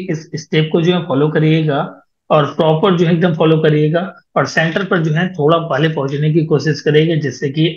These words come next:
आप relax महसूस करें, काम महसूस करें। admit card proper सभी चीजों को मिला लीजिएगा, वहां पे list आपकी चिपकी होगी, कौन से आपके floor पे आपके sitting arrangement किस room में कराई गई है, proper अच्छे से देख ले-, दे लीजिएगा।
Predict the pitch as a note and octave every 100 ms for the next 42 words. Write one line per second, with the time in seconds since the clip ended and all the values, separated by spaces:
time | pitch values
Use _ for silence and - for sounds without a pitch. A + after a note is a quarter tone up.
0 | B2+ D3+ D#3 - _ - C#3 D3+ D3+ D3+
1 | F3 C#3 - C#3 - D3 D3+ D3+ C3 D3
2 | C#3+ C#3 C#3 - C#3+ D3 F3+ - - -
3 | C#3+ D3 C#3+ C#3+ C#3+ C#3+ D3+ C3 D#3+ C3+
4 | C#3+ C3+ C3+ C#3+ C#3 C3+ C3 C3+ D3 C3+
5 | C#3 D3+ D3+ - _ - C3+ C#3 C#3 C3+
6 | C#3+ C#3+ B2+ - C#3 C#3 A#2+ - D3 C3+
7 | C3+ E3+ - - - D3+ D3 C#3 E3+ E3
8 | B2+ - D3+ D#3 C#3+ C#3 C#3+ C3 D3 -
9 | C3 C#3+ C3 C3 B2 C#3 C#3+ C#3+ A#2+ C3+
10 | C3+ C#3 C#3 B2+ B2+ B2+ C#3 D#3 D3+ -
11 | _ - C#3+ D3 C#3 B2 C#3+ D3+ B2+ C#3
12 | C#3 D#3+ - C#3+ C#3+ C#3+ B2+ C3+ C3+